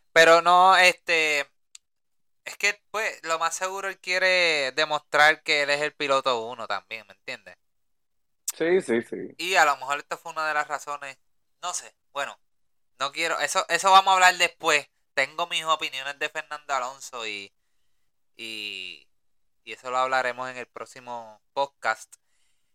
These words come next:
Speaker 1: En la posición número octava, aquí yo estoy segurísimo que ninguno de los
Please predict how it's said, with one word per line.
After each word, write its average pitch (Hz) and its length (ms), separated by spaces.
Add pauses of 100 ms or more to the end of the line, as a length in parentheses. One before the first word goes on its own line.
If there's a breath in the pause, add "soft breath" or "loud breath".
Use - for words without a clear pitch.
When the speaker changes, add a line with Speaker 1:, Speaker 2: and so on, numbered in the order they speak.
(180)
Speaker 1:
En 175 200
la 190 120
posición 190 800
número 208 500
octava, 151 960 (1120)
aquí 117 300
yo 139 180
estoy 135 260
segurísimo 123 840
que 104 300 (760)
ninguno 117 560
de 131 100
los 127 120